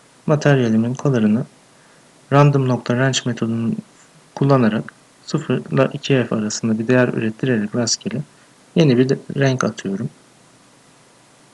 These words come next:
Ondan sonra last position değerimi yine güncelliyorum bir dahaki oluşacak kuyruk için. Ee, bunu kuyruğum listesine ekliyorum. Ee, burada da kuyruğu büyütmek için basit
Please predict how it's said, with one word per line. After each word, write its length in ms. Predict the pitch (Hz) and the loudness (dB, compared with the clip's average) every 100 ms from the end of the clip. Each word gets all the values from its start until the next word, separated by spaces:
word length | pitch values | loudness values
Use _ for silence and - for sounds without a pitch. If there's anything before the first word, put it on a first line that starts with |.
| _ _ _ - | _ _ _ 0
Ondan 220 | 151 147 | 4 4
sonra 200 | 120 131 | 2 2
last 180 | 147 143 | 2 2
position 400 | 135 120 - 127 | 0 -2 -2 -2
değerimi 300 | 113 110 117 | -2 -2 0
yine 160 | 139 131 | 2 2
güncelliyorum 760 | 139 143 147 147 143 135 147 | 2 2 4 4 2 0 -4
bir 80 | 120 | -2
dahaki 300 | 117 117 - | -2 -2 -2
oluşacak 380 | 113 120 113 110 | -4 -2 -2 -4
kuyruk 300 | - 110 110 | -4 -6 -6
için. 220 | - - - _ - - - - - - _ _ _ _ - | -8 -8 -10 _ -20 -20 -20 -20 -20 -20 _ _ _ _ -10
Ee, 40 | 135 - - | -6 -4 -2
bunu 320 | 165 147 139 - | 4 4 4 0
kuyruğum 400 | 151 143 143 127 | 0 2 4 2
listesine 480 | - 113 - 147 | -2 -6 -4 -2
ekliyorum. 460 | 151 - 139 113 120 - _ _ _ _ _ _ _ _ _ _ _ _ _ _ _ _ _ - - _ _ - | -2 0 2 2 -2 -14 _ _ _ _ _ _ _ _ _ _ _ _ _ _ _ _ _ -20 -20 _ _ -8
Ee, 60 | - - - - | -4 -4 -6 -2
burada 220 | 165 156 | 2 4
da 140 | 131 151 | 4 4
kuyruğu 460 | 151 143 147 151 - - - | 4 4 4 2 -2 -4 2
büyütmek 420 | 156 151 143 117 | 4 4 0 -2
için 280 | - 117 143 - _ _ _ | -4 -4 -6 -10 _ _ _
basit 260 | - 127 - | -2 -2 -4